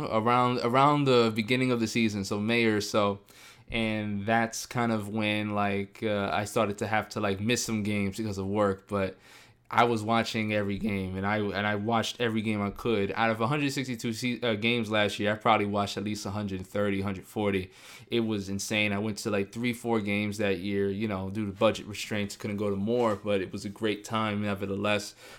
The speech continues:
Um, we won, I think, uh, one out of the three <laughs> games I went to, I think it was, 'cause I went to, uh, game four of the, uh, A L C S, or was it game five?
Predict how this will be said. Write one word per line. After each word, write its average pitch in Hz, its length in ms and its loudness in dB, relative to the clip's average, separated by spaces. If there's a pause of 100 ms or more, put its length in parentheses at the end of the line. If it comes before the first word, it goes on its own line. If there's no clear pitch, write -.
(120)
Um, 101 500 2
we 117 120 2
won, 113 420 2
I 98 100 -2
think, 110 380 -4
uh, 101 360 2 (580)
one 143 240 6
out 139 140 6
of 135 80 4
the 123 100 4
three 143 300 -2
<laughs> 139 120 2
games 123 260 2
I 123 140 6
went 113 320 2
to, 98 260 0
I 101 120 2
think 104 260 -2
it 110 40 0
was, 101 300 0
'cause 107 120 -2
I 107 80 6
went 131 300 0
to, 131 440 -2
uh, 110 260 6
game 113 380 0
four 123 640 2 (1120)
of 113 220 0
the, 107 440 0
uh, 110 300 2
A 120 280 2
L 120 320 2 (180)
C 120 320 -2
S, 120 400 -4 (440)
or 113 120 -4
was 113 120 2
it 110 80 0
game 110 280 0
five? 95 580 2